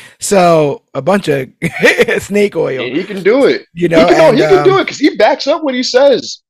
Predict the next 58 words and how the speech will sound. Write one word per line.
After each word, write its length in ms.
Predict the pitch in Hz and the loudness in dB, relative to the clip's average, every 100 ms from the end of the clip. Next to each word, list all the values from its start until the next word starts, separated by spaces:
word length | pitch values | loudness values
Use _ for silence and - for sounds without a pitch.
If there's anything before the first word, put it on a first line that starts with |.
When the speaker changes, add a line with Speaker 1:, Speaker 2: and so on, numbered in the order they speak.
| _ | _
Speaker 2:
He, 160 | 190 233 | -4 0
Speaker 1:
Yeah. 160 | 208 | 2
Speaker 2:
he, 160 | 262 214 | 2 0
he 160 | 190 | -2
means 320 | 233 247 269 220 | -6 -6 -6 -6
what 100 | 226 | -6
he 80 | |
says. 540 | 208 220 262 147 - - _ | -4 2 2 2 -4 -20 _
So 200 | - 147 | -8 -6
it's 140 | 156 151 | -4 -4
like, 140 | 147 | -4
Speaker 1:
And 680 | 156 - _ _ - 185 247 | -8 -20 _ _ -8 -4 0
every 280 | - 240 247 | 2 2 2
year 140 | 240 247 | 2 6
Speaker 2:
I 40 | |
Speaker 1:
they 60 | 240 | 6
Speaker 2:
like 60 | |
Speaker 1:
don't 140 | 240 233 | 6 4
get 140 | 233 | 2
Speaker 2:
him. 60 | 208 | 2
Speaker 1:
blipped, 240 | 254 277 | 0 -2
he 100 | 214 | -8
tells 280 | 208 226 208 | -2 0 0
the 80 | 196 | -4
truth, 300 | 254 349 - _ _ _ _ _ _ | -8 -10 -12 _ _ _ _ _ _
right? 300 | 143 214 - _ _ _ _ _ _ _ - | -2 -2 -4 _ _ _ _ _ _ _ -4
Speaker 2:
Yep. 300 | 165 381 - _ _ | -2 -2 -6 _ _
Speaker 1:
<laughs> 20 | - 240 330 302 - | -2 2 2 2 0
So 180 | 233 | 2
if 100 | 247 | 4
he 120 | 254 277 | 4 4
Speaker 2:
So, 120 | 285 | 4
yeah, 140 | 254 - | 6 6
Speaker 1:
says, 20 | 285 | 4
Speaker 2:
it 80 | - | 2
can 120 | 302 | 2
Speaker 1:
"I 200 | 311 339 | 4 4
Speaker 2:
happen. 80 | 240 | 4
Speaker 1:
figured 320 | 247 254 254 | 4 4 4
out, 140 | 247 - | 4 4
I 160 | 214 | 2
figured 400 | 214 220 214 226 | 2 2 2 2
out 440 | 226 214 196 - 190 | 0 0 -4 -8 -12
what, 180 | 196 - | -12 -10
how 220 | 185 196 | -6 -4
to 80 | 185 | -4
stop 300 | - 196 185 | -2 -4 -4
people 180 | 190 175 | -8 -8
from 160 | 175 | -4
getting 240 | 175 170 165 | -2 -2 -2
blipped," 300 | 185 165 _ _ - - _ | 0 -2 _ _ -20 -20 _
every 240 | 170 185 202 | 0 0 -2
year 260 | 196 214 | 4 4
that 140 | 185 170 | 4 2
no 120 | 180 | -2
one 120 | 185 | -2
gets 180 | 180 156 | -4 -6
blipped, 360 | 175 226 - | -2 -2 -4